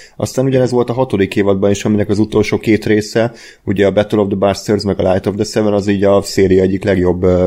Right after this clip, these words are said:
epizódjai. Tehát ezért mondom, hogy lehet itt már fikázódni előre, meg hogy a Benioff és a Weiss nem tudnak írni, tehát i-, ugye ilyen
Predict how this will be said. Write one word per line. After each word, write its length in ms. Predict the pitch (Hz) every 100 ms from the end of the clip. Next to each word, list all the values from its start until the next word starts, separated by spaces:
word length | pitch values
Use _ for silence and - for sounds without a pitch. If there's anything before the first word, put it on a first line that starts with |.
| -
epizódjai. 760 | 101 - 90 87 - - - - - - - -
Tehát 340 | 101 196 -
ezért 480 | - - - 135 120
mondom, 320 | 104 104 101
hogy 280 | 107 98 - _ 127
lehet 300 | 123 147 -
itt 120 | 104
már 140 | 101 98
fikázódni 640 | 110 - 98 95 95 95
előre, 300 | 92 95 95
meg 200 | 95 92
hogy 180 | - 95
a 180 | 92 95
Benioff 420 | 101 98 95 -
és 140 | 101 98
a 40 |
Weiss 280 | 95 92 -
nem 120 | 95
tudnak 320 | 92 92 92
írni, 340 | 92 90 95 95
tehát 220 | 92 -
i-, 160 | 95
ugye 180 | 87 92
ilyen 440 | 92 90 87 90